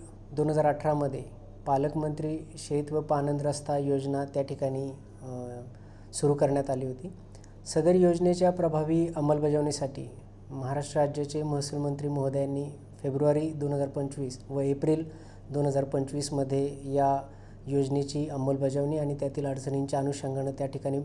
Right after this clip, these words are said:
बैठक घेण्यात आली होती. सदर बैठकीत दिलेल्या निर्देशाप्रमाणे ही योजना प्रभावीपणे राबवण्यासाठी महसूल विभागातील तहसीलदार, भूमी अभिलेख विभागातील, अ, डेप्युटी एसएलआर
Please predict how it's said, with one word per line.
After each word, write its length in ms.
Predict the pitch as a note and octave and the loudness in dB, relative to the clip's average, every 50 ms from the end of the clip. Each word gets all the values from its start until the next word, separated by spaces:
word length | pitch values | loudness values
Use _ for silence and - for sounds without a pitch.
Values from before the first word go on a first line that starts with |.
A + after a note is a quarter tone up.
| - - - | -4 -8 -10
बैठक 680 | C#3+ C3 C#3 C#3 C#3 E3 E3+ E3 - - - - - C#3+ | -4 0 0 2 2 2 0 0 -2 -6 -12 -12 -8 -4
घेण्यात 320 | C3+ C3+ C3 C3 B2+ C3 | 0 0 2 2 0 0
आली 120 | B2+ B2 B2+ | -4 -4 -6
होती. 200 | B2+ - - G3+ - - - - - - - - - - | -6 -8 -10 -10 -12 -14 -16 -18 -18 -18 -18 -18 -16 -8
सदर 280 | - - D#3+ D#3 F#3 F#3 | -4 2 6 6 8 8
बैठकीत 480 | F3+ F#3 F3+ F3+ F#3 F3+ - F#3+ F#3 F3+ F3+ - - | 8 8 8 6 4 2 2 4 2 2 2 -2 -2
दिलेल्या 400 | E3 D#3 E3 D#3 D#3+ D#3+ E3 E3+ | 2 4 6 6 6 6 6 6
निर्देशाप्रमाणे 920 | E3 E3 D#3+ D#3+ D#3 D#3+ D#3 D#3+ E3+ D#3 - D#3 D3+ D3+ D3+ C#3 C#3 C3 C3 - - - - | 6 6 4 4 4 2 2 2 0 2 4 4 4 4 2 0 0 -2 -6 -8 -12 -12 -6
ही 180 | - D#3 D#3+ D#3+ | 0 2 4 6
योजना 320 | D#3+ D#3+ D#3 D#3 D#3+ E3 | 6 6 6 4 4 2
प्रभावीपणे 680 | E3 - D#3 D3 C#3+ D#3 D#3+ E3 E3 E3+ D#3+ D#3+ D#3+ D#3+ | 4 4 4 4 6 6 6 6 6 4 4 6 6 6
राबवण्यासाठी 760 | D#3 D3 C#3 C#3 C#3+ C#3+ D3 D3+ C#3+ - C#3 - - - - - - - - - - - - - | 6 4 4 4 2 2 0 0 0 -2 -4 -4 -6 -8 -10 -10 -14 -18 -20 -20 -20 -16 -6 0
महसूल 340 | C#3+ C#3+ D3 C#3+ - E3+ E3 | 2 2 2 4 4 4 4
विभागातील 680 | D#3+ D#3+ E3 D#3+ D#3 D#3 D#3 D#3 E3 D#3+ D#3+ D#3+ - - | 6 6 6 6 6 6 4 4 2 0 0 0 2 2
तहसीलदार, 440 | D3 C#3+ - - D3+ C#3+ C3+ C3+ - - - - - - - - - | 2 2 2 0 0 0 -2 -2 -4 -6 -10 -18 -20 -20 -18 -14 -6
भूमी 300 | C#3+ C3+ C#3 C#3 D3+ D#3+ | -2 0 2 4 6 6
अभिलेख 420 | D#3+ D#3 D3+ D#3 D3+ D3+ D#3 D#3 D#3+ D#3 - D3 | 6 6 6 4 4 4 4 4 2 0 -6 -6
विभागातील, 680 | D3 D3 C#3+ C#3 C#3+ C#3+ C#3+ D3 C#3+ - D#3 D3 D3+ | -4 -2 2 4 4 4 4 2 0 0 -2 -2 -2
अ, 580 | D3+ - C#3+ C#3 C#3 C3 C3 C3 C3 C3 C3 B2+ - - - - - - - - - - G3 E3+ E3 E3 D#3+ - - - D3 - - - - - - - - | -4 -6 -10 -10 -8 -6 -6 -4 -4 -6 -6 -8 -10 -14 -18 -18 -20 -20 -20 -20 -18 -18 -16 -14 -14 -12 -14 -14 -14 -14 -14 -14 -16 -18 -18 -20 -18 -12 -4
डेप्युटी 480 | C#3+ C#3 D3 C#3+ E3+ D#3 E3+ E3 E3+ D3+ | 0 0 0 0 0 2 4 4 4 4
एसएलआर 360 | C3 - - D3+ C#3 C3 | 4 2 2 2 2 2